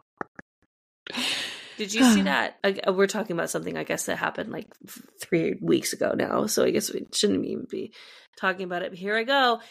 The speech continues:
Speaker 1: Did you see that TikTok of Oprah and Ro-, and The Rock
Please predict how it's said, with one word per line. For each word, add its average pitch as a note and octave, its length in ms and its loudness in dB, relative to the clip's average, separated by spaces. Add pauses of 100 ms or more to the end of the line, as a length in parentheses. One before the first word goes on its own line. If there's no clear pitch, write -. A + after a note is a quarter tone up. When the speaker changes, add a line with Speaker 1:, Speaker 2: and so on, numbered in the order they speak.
(120)
Speaker 1:
Did G3 140 -10
you A3+ 80 -4
see B3 180 -4
that A3 160 0
TikTok A3 460 2
of F#3 160 -4
Oprah G3 560 4
and F3+ 200 0
Ro-, E3 300 2
and F#3+ 160 2
The F3 80 4
Rock E3+ 400 2